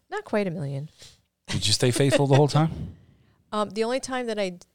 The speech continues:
Speaker 1: I didn't stay faithful is when I told him that I'm not his wife anymore. And
Speaker 2: We'll stay together for the kids.
Speaker 1: Um, no, I said, "Once you're out of rehab,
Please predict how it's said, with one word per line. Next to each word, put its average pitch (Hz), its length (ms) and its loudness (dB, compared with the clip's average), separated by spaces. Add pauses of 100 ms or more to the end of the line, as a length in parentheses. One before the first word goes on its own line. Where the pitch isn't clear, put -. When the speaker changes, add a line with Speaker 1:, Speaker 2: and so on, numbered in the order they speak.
(120)
Speaker 1:
I 180 100 -6
didn't 185 340 -6
stay 220 260 -6
faithful 208 520 -6
is 175 140 -6
when 175 120 -6
I 165 100 -6
told 175 320 -6
him 147 260 -6
that 156 140 -6
I'm 156 240 -6
not 156 200 -2
his 156 160 -4
wife 151 240 -6
anymore. 147 460 -10 (500)
And 147 280 -6
Speaker 2:
We'll 110 100 2
stay 117 160 4
together 107 300 2
for 101 100 -4
the 98 80 -2
kids. - 320 -6 (260)
Speaker 1:
Um, 165 320 -8
no, 180 460 -6
I 165 120 -4
said, 165 340 -2 (480)
"Once 185 240 -6
you're 185 100 -2
out 175 80 -2
of 170 60 -4
rehab, 165 360 -4